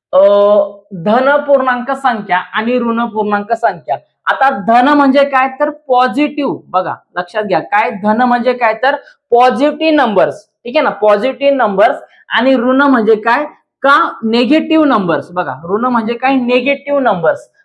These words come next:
मग आता या सगळ्या संख्या लक्षात घ्या, तर या सर्व संख्या नैसर्गिक संख्या असतात, बरोबर आहे. धन या संख्या ज्या असतात या सर्व संख्या नैसर्गिक संख्याच असतात. म्हणजे काय बघा का ज्या संख्यांना धनसंख्या म्हणू आपण याला,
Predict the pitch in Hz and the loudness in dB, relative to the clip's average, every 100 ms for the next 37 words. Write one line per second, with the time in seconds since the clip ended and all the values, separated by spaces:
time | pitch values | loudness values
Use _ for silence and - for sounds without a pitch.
0 | - 226 240 285 277 294 294 240 226 277 | -2 0 2 2 2 0 0 0 2 0
1 | 277 262 247 269 247 247 254 220 196 226 | 0 -4 0 0 0 0 -4 -2 -4 -4
2 | - _ - 240 247 254 254 262 247 262 | -8 _ -2 0 4 2 2 2 2 2
3 | 247 240 262 240 233 233 240 240 208 196 | 0 0 0 2 2 2 0 0 -2 -2
4 | 190 143 - 135 - _ _ _ 156 220 | -4 -4 -8 -12 -12 _ _ _ 0 2
5 | 277 277 156 214 254 262 262 262 220 220 | 2 0 0 0 2 2 2 0 -4 0
6 | 226 208 185 - - 277 - _ 202 220 | 0 2 0 0 0 -2 -2 _ -2 -2
7 | 220 220 220 240 262 240 196 233 247 220 | 0 2 4 4 2 -2 -4 -4 -4 -2
8 | 208 202 233 247 - 190 175 170 - 254 | -2 0 -2 -2 -6 -8 -6 -6 -4 -4
9 | - - 160 - _ _ 185 226 240 294 | -4 -4 -4 -4 _ _ 0 2 4 2
10 | 285 277 254 226 139 - _ - 208 190 | 2 4 2 2 0 -4 _ -2 -2 2
11 | 269 294 - 269 233 220 - 233 226 180 | 4 4 2 0 -2 0 0 0 0 -2
12 | - _ _ _ - 247 160 190 202 214 | -4 _ _ _ -20 -16 -4 0 2 0
13 | 214 220 214 226 220 214 214 226 220 214 | 0 -2 0 0 0 2 2 0 0 0
14 | 202 | 0